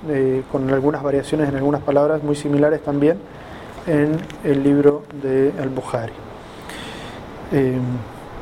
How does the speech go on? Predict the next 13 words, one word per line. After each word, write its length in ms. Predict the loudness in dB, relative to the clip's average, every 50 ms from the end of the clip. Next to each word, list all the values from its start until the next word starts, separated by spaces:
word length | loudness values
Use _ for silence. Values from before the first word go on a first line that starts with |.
| -14 -14 -16 -14 -14 -14 -14 -10 -6 -4
esto 220 | -4 2 4 4
es 40 | 4
lo 60 | 4
que 80 | 2 -4
mencionamos, 460 | -6 -6 -4 -2 -2 -2 -2 -2 -4
inshallah, 460 | -6 -6 -4 -2 -2 -2 -2 -2 -2
y 40 | -2
aquí 180 | -4 -4 -4 -4
terminó, 480 | -4 -6 -6 -6 -6 -4 -4 -4 -4 -6 -10 -16 -18 -20 -20 -20 -20 -20 -20 -18 -18 -16 -16 -16 -10 -6
eh, 360 | -6 -4 -4 -6 -6 -8 -10 -10 -12 -14 -12 -8 -6
esta 340 | -6 -6 -4 -4 -6 -6 -6
segunda 460 | -8 -10 -8 -8 -6 -6 -8 -8 -8
clase. 380 | -8 -10 -10 -10 -12 -14 -16